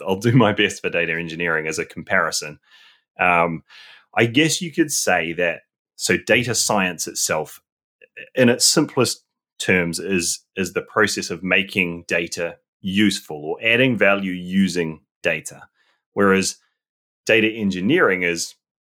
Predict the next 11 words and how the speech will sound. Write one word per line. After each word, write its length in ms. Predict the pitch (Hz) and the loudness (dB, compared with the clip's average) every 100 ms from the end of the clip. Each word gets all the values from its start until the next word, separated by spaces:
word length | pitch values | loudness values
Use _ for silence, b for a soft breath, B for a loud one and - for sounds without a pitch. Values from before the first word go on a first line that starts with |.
| _ - | _ -12
subtly 460 | - 90 - 87 | -2 -2 -2 -4
different. 360 | 123 180 92 82 | 0 -2 -2 -8
It's, 280 | 90 - - - | -8 -10 -12 -10
it's 160 | 101 | -8
kind 180 | - 107 | -2 -2
of 40 | 98 | -2
the 80 | 92 | -4
process 460 | - 107 101 95 | 0 0 2 -4
of 140 | 87 87 | -8 -4
making 640 | 95 110 131 120 101 92 | 0 2 2 -2 -4 -4
the 200 | 95 82 | -6 -8